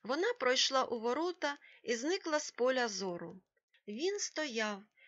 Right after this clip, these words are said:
дивлячись їй услід, потім зітхнув і звернув ліворуч, на ту алею, що вела до мосту і Вігорса.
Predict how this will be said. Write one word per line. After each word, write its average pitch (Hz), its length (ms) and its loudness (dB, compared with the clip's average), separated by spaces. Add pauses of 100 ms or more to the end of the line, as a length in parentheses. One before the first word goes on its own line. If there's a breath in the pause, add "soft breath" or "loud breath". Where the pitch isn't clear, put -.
дивлячись 320 720 0
їй 247 280 -6
услід, 196 680 -8 (400 loud breath)
потім 320 440 -2
зітхнув 269 760 -4 (440 loud breath)
і 285 260 -4
звернув 247 640 0
ліворуч, 196 920 -4 (340 loud breath)
на 247 180 2
ту 262 280 -4
алею, 226 640 -2 (220 loud breath)
що 254 240 2
вела 262 300 0
до 240 180 2
мосту 330 580 -2
і 320 140 -2
Вігорса. 190 760 -10